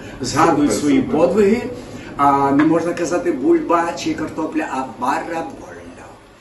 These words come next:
Speaker 2: О, то таке, що на Тернопільщині десь говорять, чи де?
Speaker 1: Так. Е, ну, і багато вражень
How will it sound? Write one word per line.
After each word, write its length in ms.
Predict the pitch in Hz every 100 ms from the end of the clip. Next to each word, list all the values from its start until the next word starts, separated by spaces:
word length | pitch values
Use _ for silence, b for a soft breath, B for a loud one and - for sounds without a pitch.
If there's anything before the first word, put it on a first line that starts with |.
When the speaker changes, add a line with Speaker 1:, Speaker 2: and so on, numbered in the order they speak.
| -
Speaker 2:
О, 260 | 190 170 - - - - - -
то 80 | -
таке, 200 | 190 196
що 120 | 190 208
на 100 | 185
Тернопільщині 600 | 196 196 190 123 135 127
десь 140 | 120
говорять, 320 | 127 104 - - -
чи 60 |
де? 140 | 120 104 - - -
Speaker 1:
Так. 220 | - - - B B 131 139 - 147
Е, 240 | 147 147
ну, 260 | 226 262 208
і 120 | 170 - - - -
багато 380 | 202 180 175 135
вражень 420 | 135 156 160